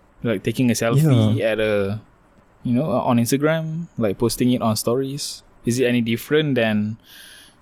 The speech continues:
Speaker 1: you know, l-, like, typing a tweet with location on?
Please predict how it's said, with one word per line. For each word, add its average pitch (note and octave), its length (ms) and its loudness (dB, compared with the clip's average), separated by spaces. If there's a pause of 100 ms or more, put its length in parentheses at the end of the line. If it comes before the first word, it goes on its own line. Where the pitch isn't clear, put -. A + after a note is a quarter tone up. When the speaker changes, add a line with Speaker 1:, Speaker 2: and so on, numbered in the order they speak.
(220)
Speaker 1:
you C3 100 -2
know, F3 280 0 (140)
l-, C#3 280 -10
like, A#2+ 200 -4
typing C#3+ 280 -6
a C3 80 -4
tweet G#3 300 -2 (100)
with C#3+ 240 2
location C3+ 380 0
on? D3+ 360 -2